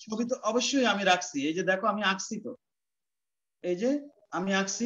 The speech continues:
তোমরা দেখো, সেই অনুযায়ী আমরা ছবি আঁকবো, আবার গ্রুপেও দিয়ে দেবো। এই তো ছবি এঁকে রাখছি, অসুবিধা কি?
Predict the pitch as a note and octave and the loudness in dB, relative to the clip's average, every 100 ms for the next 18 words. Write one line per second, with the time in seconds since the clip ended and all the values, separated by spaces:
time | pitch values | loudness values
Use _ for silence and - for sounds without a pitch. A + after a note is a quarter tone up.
0 | B3 F#3 F3+ E3+ E3+ E3+ A3 F#3 F3+ F3+ | -2 2 6 8 6 4 -2 2 2 4
1 | F#3 F3+ E3+ E3+ F3+ E3 D#3+ D3 C#3+ C#3 | 4 4 2 0 0 4 4 4 0 -4
2 | - _ _ C#3 D#3+ D#3 C#3 F#3+ G3+ F3+ | -6 _ _ 0 2 2 2 0 0 2
3 | F3 D3+ C3 B2+ C#3 G3 G3+ G#3 G#3+ G#3+ | 4 4 0 -2 -6 -6 -4 0 2 6
4 | C#4+ C#4+ C4 - - F3 G3+ F3+ A#2+ | 6 4 -4 -6 -2 0 2 0 0